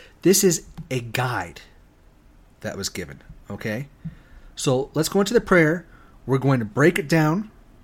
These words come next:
and we're going to relate it to this acronym. So let's listen to Jesus as he lays down this blueprint in Matthew chapter six,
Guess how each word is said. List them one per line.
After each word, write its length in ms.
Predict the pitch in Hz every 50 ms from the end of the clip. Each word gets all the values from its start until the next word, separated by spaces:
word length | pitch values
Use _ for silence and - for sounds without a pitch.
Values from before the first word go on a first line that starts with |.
| - _ _ -
and 120 | 131 123
we're 80 | 123 127
going 200 | 117 131 135 135
to 140 | - - 127
relate 320 | 123 123 131 156 185 170 139
it 120 | 127 -
to 80 | 135 120
this 160 | 123 - -
acronym. 420 | 120 117 117 - - 90 73 - - - - - - - - - - - - - - - - - - _ _ - _
So 320 | - - - 151 143 135 131
let's 280 | 143 170 190 - -
listen 340 | 202 214 214 - 208 196 196 -
to 100 | - 143
Jesus 480 | - - 175 190 208 175 123 104 -
as 180 | 117 120 117 -
he 100 | 143 131
lays 420 | 127 123 135 143 147 147 143 -
down 480 | - - 135 120 135 139 147 151 156 147
this 120 | 131 117
blueprint 560 | 110 101 113 131 147 147 143 - 117 104 -
in 160 | - 107 107 104
Matthew 420 | 110 123 131 143 143 - 147 143
chapter 280 | - - 131 120 - 117
six, 280 | - 147 131 - -